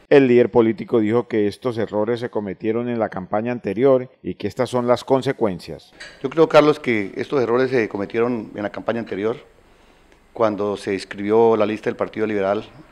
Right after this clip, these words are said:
Speaker 2: en la Asamblea Departamental, con personas que,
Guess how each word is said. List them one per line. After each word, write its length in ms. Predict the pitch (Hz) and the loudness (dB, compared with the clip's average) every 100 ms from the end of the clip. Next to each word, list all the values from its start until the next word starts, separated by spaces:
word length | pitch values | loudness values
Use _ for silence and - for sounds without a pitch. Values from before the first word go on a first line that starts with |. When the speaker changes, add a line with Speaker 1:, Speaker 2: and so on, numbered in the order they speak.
| - - | -20 -14
Speaker 2:
en 100 | 101 | -10
la 60 | 90 | -8
Asamblea 260 | 92 98 | -4 -2
Departamental, 680 | 101 104 107 107 95 98 98 - _ _ _ _ _ _ _ _ _ _ | 0 0 0 0 0 -2 -2 -16 _ _ _ _ _ _ _ _ _ _
con 240 | - 117 | -2 -2
personas 480 | 113 107 123 135 135 | -2 0 2 2 0
que, 540 | - 113 98 92 90 | -4 -4 -4 -6 -8